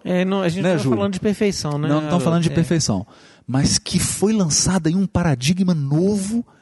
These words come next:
Speaker 2: é um paradigma novo. Agora, por favor, gente, a hora que você for colocar esse D V D aí na sua casa,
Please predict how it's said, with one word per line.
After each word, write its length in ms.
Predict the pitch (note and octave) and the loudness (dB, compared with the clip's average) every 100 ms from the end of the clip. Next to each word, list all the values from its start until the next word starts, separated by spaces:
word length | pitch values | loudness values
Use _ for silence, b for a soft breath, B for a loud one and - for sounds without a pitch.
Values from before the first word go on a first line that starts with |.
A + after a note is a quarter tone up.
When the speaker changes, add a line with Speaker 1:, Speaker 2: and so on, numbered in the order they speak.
| - | -4
Speaker 2:
é 200 | C#3+ F#3+ | 0 0
um 120 | G3 | 0
paradigma 580 | E3+ D#3+ A2+ C3 E3 F3+ | -2 -2 -4 -4 -2 -2
novo. 300 | B2+ C3 B2 | 2 0 0
Agora, 200 | C3+ D#3 B B | -2 -4 B B
por 140 | C#4+ D4 | -2 0
favor, 480 | A#2 F#2+ G#2 - | 0 0 -2 -2
gente, 260 | - - - B B B B B | -4 -8 -10 B B B B B
a 80 | - | -2
hora 100 | - | 0
que 100 | - | 0
você 480 | E3+ - F3+ F3 E3+ - B B B B | 0 2 2 2 0 -6 B B B B
for 220 | - - - | -18 -4 -2
colocar 380 | - D#2 - | 0 0 0
esse 160 | B2+ - | 0 0
D 100 | C3 | 0
V 160 | A2+ G2+ | 0 2
D 100 | G#2+ | 2
aí 80 | |
na 100 | G2+ | 4
sua 160 | G2 F#2 | 2 2
casa, 500 | - G2+ G2 F#2 G#2 | 0 0 2 0 -4